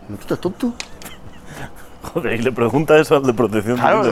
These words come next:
Speaker 2: del
Speaker 1: el,
Speaker 2: pueblo.
Speaker 1: el que tenía delante.
Speaker 2: ¿Qué te va a decir?
Speaker 1: Porque no, que tenía
Speaker 2: Es
Speaker 1: delante.
Speaker 2: que no.
Speaker 1: No era así, digo, "Digo, vaya, es normal". Digo, Con un aparato de aire,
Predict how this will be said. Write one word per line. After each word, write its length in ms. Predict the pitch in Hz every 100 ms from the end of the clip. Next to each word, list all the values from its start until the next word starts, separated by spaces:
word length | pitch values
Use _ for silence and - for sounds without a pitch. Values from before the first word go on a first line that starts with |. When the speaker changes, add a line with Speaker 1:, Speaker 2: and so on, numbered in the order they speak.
| 139
Speaker 2:
del 80 |
Speaker 1:
el, 80 | 123
Speaker 2:
pueblo. 120 | 110 -
Speaker 1:
el 60 | 131
que 100 | 131
tenía 200 | 135 170
delante. 220 | 147 143
Speaker 2:
¿Qué 40 |
te 60 | 156
va 100 | 165
a 40 |
decir? 320 | 151 135 123 -
Speaker 1:
Porque 200 | 127 120
no, 180 | 113 180
que 80 | -
tenía 140 | 127
Speaker 2:
Es 40 | 151
Speaker 1:
delante. 220 | 139 208
Speaker 2:
que 60 | 151
no. 320 | 123 165 180 - - - - - - - - -
Speaker 1:
No 80 | 113
era 100 | 127
así, 160 | 110 143
digo, 160 | 120 87 98 - -
"Digo, 120 | 107 101
vaya, 100 | 113
es 80 | 107
normal". 280 | 95 107 - - - - - - -
Digo, 120 | 123 101
Con 100 | 110
un 60 |
aparato 280 | 143 120 135
de 100 | 107
aire, 260 | 117 135